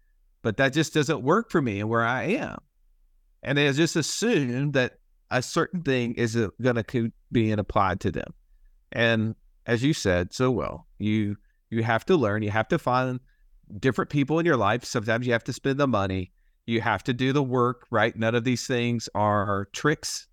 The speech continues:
There's very few tools that will always work in every situation. We have to keep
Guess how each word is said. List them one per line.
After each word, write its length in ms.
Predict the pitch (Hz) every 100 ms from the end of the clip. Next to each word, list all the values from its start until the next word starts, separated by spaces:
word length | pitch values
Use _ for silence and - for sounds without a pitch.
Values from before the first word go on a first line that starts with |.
| _ _
There's 180 | 123 110
very 220 | 117 120
few 260 | 117 127 107 -
tools 480 | 156 147 147 143
that 180 | 123 113
will 240 | 110 107 -
always 460 | 113 135 139 123 -
work 380 | - 123 156 -
in 100 | 123
every 200 | 120 135
situation. 800 | - 127 120 120 165 - 185 170 - _ _
We 120 | 120
have 240 | 104 113 -
to 80 | 110
keep 300 | - 107